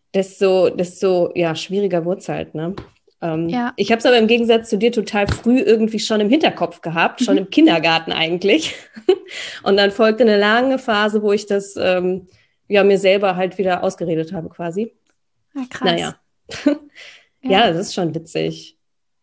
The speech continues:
Speaker 1: Und ich
Speaker 2: Ja.
Speaker 1: weiß auch immer, wenn, wenn ich dann irgendwie im Fernsehen zum Beispiel in so einer Soap irgendwie ein lesbisches Paar gesehen hab, dann hat sich das mal ganz komisch für mich angefühlt.
Speaker 2: Mhm.
Speaker 1: Weil irgendwie fand ich's interessant und irgendwie hab ich ein ganz unangenehmes Gefühl bekommen. Vielleicht, weil ich mich da irgendwie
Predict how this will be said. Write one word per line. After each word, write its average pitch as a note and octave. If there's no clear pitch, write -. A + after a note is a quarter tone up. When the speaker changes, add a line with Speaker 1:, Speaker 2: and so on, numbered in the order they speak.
Speaker 1:
Und G3
ich G3
Speaker 2:
Ja. A#3+
Speaker 1:
weiß D4+
auch G#3+
immer, G#3
wenn, F#3
wenn F#3
ich F3+
dann A3
irgendwie G#3+
im F#3
Fernsehen F3
zum A#3+
Beispiel A#3+
in F#3
so F3
einer E3+
Soap F#3+
irgendwie G3
ein F3+
lesbisches F3
Paar F3
gesehen E3+
hab, A#3
dann F#3+
hat A3
sich A3+
das F#3+
mal G3
ganz G3+
komisch G#3
für -
mich D#3+
angefühlt. E3+
Speaker 2:
Mhm. B3+
Speaker 1:
Weil G3+
irgendwie B3
fand A3+
ich's -
interessant F#3+
und G#3
irgendwie A#3+
hab A3+
ich A#3+
ein G3
ganz B3+
unangenehmes B3
Gefühl A#3+
bekommen. F#3+
Vielleicht, G#3+
weil G#3+
ich A3
mich G#3+
da G#3+
irgendwie A3+